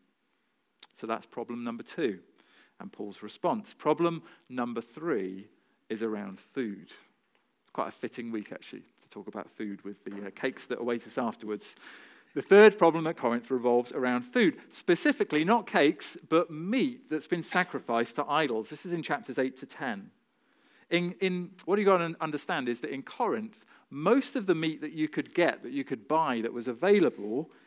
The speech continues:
had been sacrificed to idols, to Greek and Roman gods. And so typically, part of the meat was burnt on an altar, part was consumed by the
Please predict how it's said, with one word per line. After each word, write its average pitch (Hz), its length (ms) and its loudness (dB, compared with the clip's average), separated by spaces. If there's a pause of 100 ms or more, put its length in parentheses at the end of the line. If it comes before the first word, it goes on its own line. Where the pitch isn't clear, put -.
(140)
had 220 360 2
been 131 240 2
sacrificed 120 880 -4
to 160 160 -6
idols, 156 840 -4
to 135 140 -8
Greek 139 480 -4
and 135 160 -6
Roman 117 320 -2
gods. 113 640 -4 (540)
And 147 100 -6
so 170 100 -4
typically, 139 540 2 (220)
part 185 260 4
of - 80 -8
the 147 80 -4
meat 147 380 -4
was 117 200 -6
burnt 135 380 -2
on 120 160 -4
an 120 80 -2
altar, 147 440 -2 (840)
part 180 320 4
was 165 160 0
consumed 147 640 -4
by 127 140 2
the 110 180 0